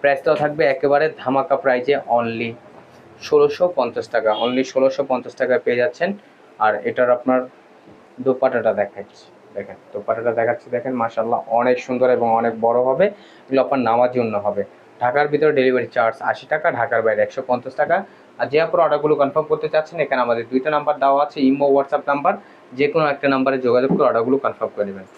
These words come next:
এখন চলে যাবো হচ্ছে আপনার নেক্সট আরেকটা কালার, এটা হচ্ছে আপনার ব্লু কালার ভিতরে দেখেন,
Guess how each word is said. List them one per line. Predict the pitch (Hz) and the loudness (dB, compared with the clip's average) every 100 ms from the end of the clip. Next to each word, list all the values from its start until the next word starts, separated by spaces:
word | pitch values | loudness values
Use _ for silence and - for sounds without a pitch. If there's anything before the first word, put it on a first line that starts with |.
| - - - - | -20 -20 -10 -2
এখন | 135 127 | -2 2
চলে | 139 139 | 4 4
যাবো | 139 | 2
হচ্ছে | 143 139 | 0 -2
আপনার | 139 123 127 | -2 0 0
নেক্সট | 131 - - - - - - - | -2 -6 -20 -20 -20 -20 -20 -6
আরেকটা | 123 123 131 127 | -2 0 0 2
কালার, | 127 127 | 2 2
এটা | 131 | -2
হচ্ছে | 120 123 | -2 0
আপনার | 123 110 | 0 -2
ব্লু | 120 147 143 | -2 0 0
কালার | 120 107 107 | -2 -2 -4
ভিতরে | - 139 131 | -2 0 0
দেখেন, | 127 | 0